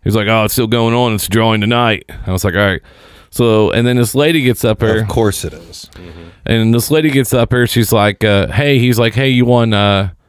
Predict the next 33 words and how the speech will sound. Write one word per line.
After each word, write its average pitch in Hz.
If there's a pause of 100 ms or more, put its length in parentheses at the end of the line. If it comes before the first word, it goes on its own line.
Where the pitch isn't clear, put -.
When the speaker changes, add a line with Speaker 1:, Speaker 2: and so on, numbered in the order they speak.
(320)
Speaker 1:
you, 117
you 120
won, 113
uh, 92 (280)
uh, 87 (400)
twenty 139
dollars 98
on 98
your 92
ticket." - (520)
And 110
she 117
goes, 107
"All 131
right, 87
uh, 87 (720)
Speaker 2:
Give 131
me 110
ten 139
more 139
tickets. 104
Speaker 1:
give 143
me 143
number 139
seven." 185
Speaker 3:
Yeah. 92 (240)
No, 127
Speaker 1:
What? 98
Speaker 3:
they 117
d-, 117
they 117
don't 131
pick 147